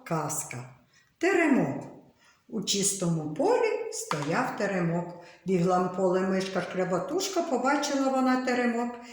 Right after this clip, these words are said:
Підійшла й питає: «Теремок, теремок, а хто в то-, в терені живе?» Ніхто не відзивається. Ось і стала мишка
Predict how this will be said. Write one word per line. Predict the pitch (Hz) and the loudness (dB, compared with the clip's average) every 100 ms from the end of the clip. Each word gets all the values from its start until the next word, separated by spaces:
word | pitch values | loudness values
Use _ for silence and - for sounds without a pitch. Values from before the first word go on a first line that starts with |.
| - | -6
Підійшла | 180 160 175 - 226 | -4 -2 -4 -2 0
й | 349 | 0
питає: | 381 - 285 262 254 254 | 0 0 2 4 2 2
«Теремок, | 269 262 262 269 | 4 6 4 2
теремок, | 403 494 453 311 - - - - - _ | 0 0 2 2 2 -4 -12 -18 -20 _
а | 240 | -4
хто | 240 453 | 0 -2
в | - | 2
то-, | 453 277 - - | 4 4 2 -2
в | - | 0
терені | 381 254 196 190 | 2 4 4 2
живе?» | 190 165 147 - - - - - | 0 0 -2 -6 -14 -20 -20 -2
Ніхто | 320 - 285 | -2 2 2
не | 208 | 2
відзивається. | 175 185 170 160 151 - 156 - - _ _ | 2 2 2 0 0 -4 -10 -14 -20 _ _
Ось | 494 539 508 202 | 2 2 0 -2
і | |
стала | - - 247 339 311 - - - | -4 0 2 4 2 -2 -10 -4
мишка | 170 165 - - 294 | 0 0 0 -2 -2